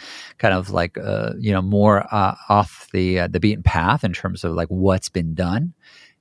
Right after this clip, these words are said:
previously. Uh, and I will say, like, that's, that's something that, uh, you know, I really enjoy from, like, our, our gatherings, our mixers, is that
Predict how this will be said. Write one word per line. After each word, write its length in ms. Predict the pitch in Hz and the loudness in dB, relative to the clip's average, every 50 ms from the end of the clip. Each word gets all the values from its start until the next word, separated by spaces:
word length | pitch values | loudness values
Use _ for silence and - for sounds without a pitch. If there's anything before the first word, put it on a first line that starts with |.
| _ | _
previously. 800 | _ - - 123 139 151 147 127 - - - 92 - 107 107 - _ - - - - - _ _ | _ 2 6 6 8 8 6 4 2 -2 -4 -4 -4 -6 -8 -10 _ -20 -20 -20 -20 -20 _ _
Uh, 640 | - 53 55 55 53 53 53 53 53 52 - - - - - _ _ _ _ _ _ _ _ - | 0 2 4 4 4 4 4 2 0 0 -4 -8 -12 -16 -20 _ _ _ _ _ _ _ _ 0
and 100 | 117 123 | 4 4
I 60 | 131 | 6
will 120 | 135 139 131 | 6 4 4
say, 360 | - - 135 123 135 143 135 | 4 4 6 6 6 6 6
like, 220 | 113 101 92 - | 4 2 2 0
that's, 640 | - 104 104 131 143 - - - - - - - - _ - - - _ _ _ _ _ | 0 2 2 2 0 -2 -4 -6 -4 -4 -6 -8 -10 _ -20 -20 -20 _ _ _ _ _
that's 260 | 123 131 143 - - | 2 2 2 2 2
something 460 | - 135 131 127 - 131 117 110 98 | 2 2 2 2 2 0 0 0 0
that, 460 | 95 107 101 98 98 98 95 92 - - | 2 2 4 4 4 2 2 0 -2 -6
uh, 360 | - 98 95 92 90 92 95 | -4 0 0 2 2 2 0
you 120 | 110 104 104 | 0 0 2
know, 120 | 101 95 | 2 2
I 140 | 95 90 104 | 2 2 2
really 300 | 110 110 113 104 98 92 | 4 4 4 4 4 2
enjoy 400 | 87 85 87 98 87 87 87 92 | 0 0 -2 -2 -2 -2 -2 -4
from, 360 | - - - 98 90 90 92 | -6 -4 -4 -2 -2 -2 -2
like, 360 | 92 85 80 85 87 - _ | -4 -4 -4 -6 -8 -8 _
our, 360 | - 85 82 82 82 82 - - | -8 -6 -6 -6 -6 -8 -8 -8
our 80 | - 95 | -8 -6
gatherings, 500 | 107 151 151 147 147 139 135 127 120 107 | 0 2 4 4 4 4 2 0 0 0
our 60 | 107 | 0
mixers, 520 | 110 123 131 - - - 127 117 113 - - | 0 0 0 -2 0 0 0 0 0 -2 -6
is 100 | 101 - | -4 -2
that 240 | - 101 92 92 | 0 0 0 -2